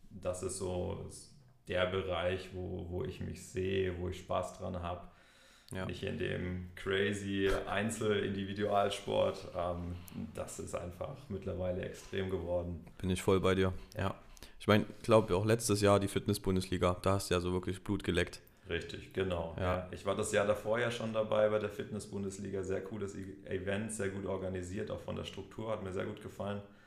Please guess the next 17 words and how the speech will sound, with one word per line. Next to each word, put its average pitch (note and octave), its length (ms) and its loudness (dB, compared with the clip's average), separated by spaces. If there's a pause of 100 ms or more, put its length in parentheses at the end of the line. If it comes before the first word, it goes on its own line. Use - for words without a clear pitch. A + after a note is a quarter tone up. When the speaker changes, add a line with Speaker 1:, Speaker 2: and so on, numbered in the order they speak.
(400)
Speaker 1:
Und F2+ 180 -4
gerade F2 240 2
einfach F2+ 320 -2
in F2 120 -2
der F2 440 0
Teamkonstellation, F#2 1300 -4
Repräsentation F2+ 880 -6
von F2+ 200 -8
der F2+ 120 0
Box F#2+ 520 -4
Speaker 2:
Voll. G2 140 -2 (100)
Speaker 1:
und F2 260 -6
das F#2 240 -2
macht F2 180 -6
schon E2+ 180 -4
Laune. F2 300 -4 (960)
Speaker 2:
Cool. A#2 220 10